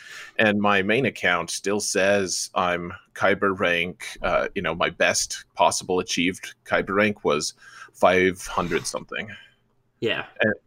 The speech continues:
Speaker 1: and I don't really care that much. I, I, I hope I'm not that vain, but it is just, it's a little disconcerting, 'cause you see what,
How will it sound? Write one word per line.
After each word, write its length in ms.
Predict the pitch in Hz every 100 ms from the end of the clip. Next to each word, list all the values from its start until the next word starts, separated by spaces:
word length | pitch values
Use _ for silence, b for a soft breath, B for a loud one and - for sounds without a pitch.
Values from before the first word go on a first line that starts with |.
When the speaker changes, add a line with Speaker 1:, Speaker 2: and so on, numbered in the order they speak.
| -
Speaker 1:
and 80 | 117
I 60 |
don't 120 | 135 185
really 300 | 123 101 -
care 420 | - - 98 117
that 180 | 120 101
much. 240 | 101 107 -
I, 140 | 92 -
I, 360 | 98 80 95 92 -
I 100 | 90
hope 220 | 104 95
I'm 100 | 101
not 200 | 95 101
that 200 | 95 90
vain, 320 | 90 95 117 117 -
but 340 | 92 87 - B B B B B
it 160 | - 113
is 380 | 135 117 101 - 92
just, 340 | - 101 - -
it's 180 | 104 101
a 40 | 107 98
little 200 | 120 139
disconcerting, 800 | 107 - - 95 - 90 71
'cause 180 | - 90
you 60 | 92
see 240 | - 127
what, 440 | 98 92 87 82